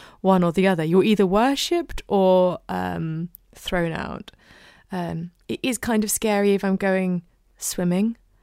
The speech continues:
um, and I am gonna be around other people, 'cause sometimes women can be more sort of cutting, um, than maybe men. Um, but what I also have to remember is that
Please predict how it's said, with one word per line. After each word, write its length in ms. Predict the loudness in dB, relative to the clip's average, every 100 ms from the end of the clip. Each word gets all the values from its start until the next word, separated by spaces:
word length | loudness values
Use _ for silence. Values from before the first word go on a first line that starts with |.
| _ _ -10
um, 300 | -8 -8 -6
and 160 | -4 -2
I 80 |
am 160 | 0 0
gonna 160 | 0 0
be 120 | 0
around 200 | -2 -6
other 160 | -8
people, 220 | -6 -4 -4
'cause 160 | -4
sometimes 360 | -6 -4 -4 -2
women 220 | -2 -2
can 180 | -2 -2
be 140 | 0
more 320 | 0 2 0 -4 -18 -20 -20 -20
sort 200 | -8 -6
of 160 | -6 -8
cutting, 600 | -4 -4 -2 0 0 -2 -8 -20 -20 -8
um, 480 | -4 -4 -4 -6 -8
than 160 | 0 2
maybe 480 | 2 0 -4 -8 -8 _ _ _ _
men. 520 | -2 0 0 -2 -4 -8 -12
Um, 520 | -8 -6 -4 -4 -6 -10 -20 _ _ _ -20 -4
but 80 | -2
what 140 | 0
I 100 | 2
also 220 | 2 2
have 140 | -2 -2
to 80 | -4
remember 440 | -2 -2 -2 -2
is 220 | -2 -4
that 300 | -4 -4 -4